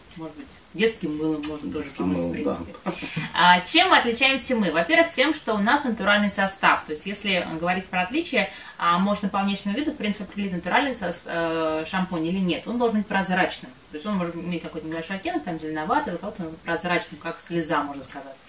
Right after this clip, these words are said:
Speaker 1: Вот. И, э, здесь у нас находится в составе, конечно, стабили-, стабилизированный гель алоэ вера, то есть свежесохранённый мякоть листа, это основной наш ингредиент. А, он выполняет сразу несколько функций. Во-первых, это очень хороший сам по себе увлажняющий питательный компонент.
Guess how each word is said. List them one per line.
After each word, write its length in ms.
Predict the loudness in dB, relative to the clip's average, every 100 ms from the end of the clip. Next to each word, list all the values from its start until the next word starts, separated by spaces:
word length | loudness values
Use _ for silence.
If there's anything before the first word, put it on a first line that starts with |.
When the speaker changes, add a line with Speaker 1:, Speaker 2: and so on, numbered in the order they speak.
| -12 -10 -10 -8
Speaker 1:
Вот. 240 | 0 0 2
И, 280 | 2 4 4
э, 460 | 4 4 6 4 2
здесь 380 | 4 4 4
у 60 | 4
нас 300 | 6 6 4
находится 420 | 0 4 4 4
в 40 | 0
составе, 440 | -2 2 2 4
конечно, 480 | 2 0 0 0 -2
стабили-, 520 | -2 -4 -2 -2 -4
стабилизированный 720 | -6 -2 0 0 0 0 0 0
гель 240 | 0 0
алоэ 300 | 2 2 2
вера, 220 | 0 -4
то 120 | -6
есть 100 | -6
свежесохранённый 680 | -4 -4 -4 -4 0 0 0
мякоть 360 | -2 -2 -6 -8
листа, 220 | -8 -6
это 120 | -8
основной 220 | -6 -4
наш 140 | -4 -4
ингредиент. 640 | -6 -6 -4 -2 0 -2 -4 -14 -12 -12 -10
А, 280 | 0 2 4
он 100 | 4
выполняет 400 | 4 2 0 0
сразу 240 | 2 2 2
несколько 320 | -2 -4 -6
функций. 360 | -4 -6 -8
Во-первых, 340 | 2 4 4 2
это 200 | -2 -2
очень 200 | -6 -6
хороший 280 | -2 -2 -2
сам 160 | -4
по 60 | -4
себе 300 | -6 2 2
увлажняющий 560 | 2 -2 -2 -4 -4 -8
питательный 540 | -8 -6 -4 -4 -4
компонент. 500 | -4 -6 -4 -4 -6